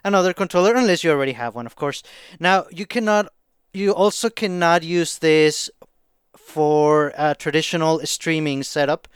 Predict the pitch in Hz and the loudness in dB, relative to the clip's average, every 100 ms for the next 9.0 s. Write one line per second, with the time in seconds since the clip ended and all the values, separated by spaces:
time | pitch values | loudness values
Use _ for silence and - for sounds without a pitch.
0 | - - - _ - 156 156 151 - 147 | -20 -20 -20 _ -8 -2 0 0 -2 -6
1 | 147 135 131 - 190 180 156 139 127 123 | -6 -6 -6 -2 0 -2 -4 -6 -6 -2
2 | 156 151 - 139 135 - - - 143 143 | 2 2 -2 -8 -10 -12 -14 -10 -8 -8
3 | - 127 135 131 139 - 151 135 151 185 | -8 -8 -4 -4 -4 -6 -6 -4 0 0
4 | 165 151 - - - - _ 147 151 143 | 0 -4 -8 -16 -20 -20 _ -4 -2 -2
5 | - - 147 131 - _ _ _ _ 143 | -4 -8 -8 -10 -14 _ _ _ _ -8
6 | 139 180 - 156 139 135 151 147 - 139 | -4 -2 0 0 0 0 0 0 -4 -10
7 | 127 - - 135 151 147 139 - 190 185 | -10 -14 -14 -8 -6 -4 -4 -4 -2 0
8 | 185 175 160 139 156 165 165 - 175 170 | 0 0 -2 -2 -2 0 -2 0 0 0